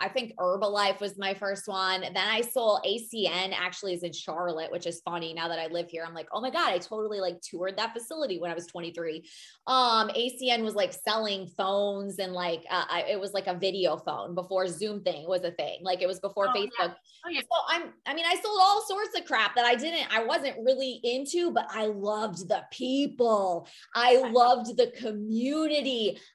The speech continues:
Speaker 1: I found the coolest friends through these companies.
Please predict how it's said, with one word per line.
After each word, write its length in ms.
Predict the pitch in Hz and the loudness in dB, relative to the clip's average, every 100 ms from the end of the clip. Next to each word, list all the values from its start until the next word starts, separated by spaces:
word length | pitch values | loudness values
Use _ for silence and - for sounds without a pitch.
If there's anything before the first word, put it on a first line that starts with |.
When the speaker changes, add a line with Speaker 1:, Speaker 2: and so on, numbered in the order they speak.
| - | -2
Speaker 1:
I 160 | 247 247 | 0 0
found 420 | - 277 269 254 | 0 2 2 4
the 180 | 226 226 | 2 2
coolest 800 | - 311 330 349 349 277 240 - - | -8 0 4 6 8 6 4 -10 -2
friends 580 | 285 294 330 302 226 220 | 2 4 4 2 0 -2
through 240 | 240 233 | -2 0
these 240 | 214 202 | -2 -6
companies. 760 | - 302 370 - 247 220 214 | -6 -2 -2 0 -2 0 -4